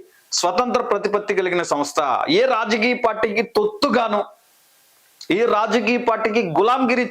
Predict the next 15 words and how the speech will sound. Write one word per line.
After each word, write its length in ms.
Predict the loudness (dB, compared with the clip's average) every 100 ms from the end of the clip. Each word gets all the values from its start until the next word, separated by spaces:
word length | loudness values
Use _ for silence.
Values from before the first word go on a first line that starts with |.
| -2
చేసే 220 | 0 0 0
విధంగానూ 400 | 0 2 0 0 0
ఉండకూడదు. 480 | 0 0 0 -2 -8 _ _ _ -20 -20 _ -4 0
రాజ్యాంగం 500 | 0 0 0 0 2 0
కల్పించిన 480 | 0 0 0 0 0 0 -4 -8 _ -2
హక్కుల 400 | -2 0 0 2 0
ప్రకారం, 420 | 0 0 0 -2 -4 -2
రాజ్యాంగం 480 | 0 2 0 2 0
కల్పించిన 420 | -2 0 0 2 2
అధికారాల 500 | 2 2 2 2 2 2
ప్రకారం 400 | 0 0 0 0 -4 _ _ -20 -20 -10 -2
వాళ్ళు 180 | 0 0 0
స్వతంత్రంగా 640 | -2 0 0 0 2 2 2
వ్యవహరించాలి. 680 | 2 0 -2 -2 -2 -2 -6 -12 _ -4
కానీ 260 | -2 0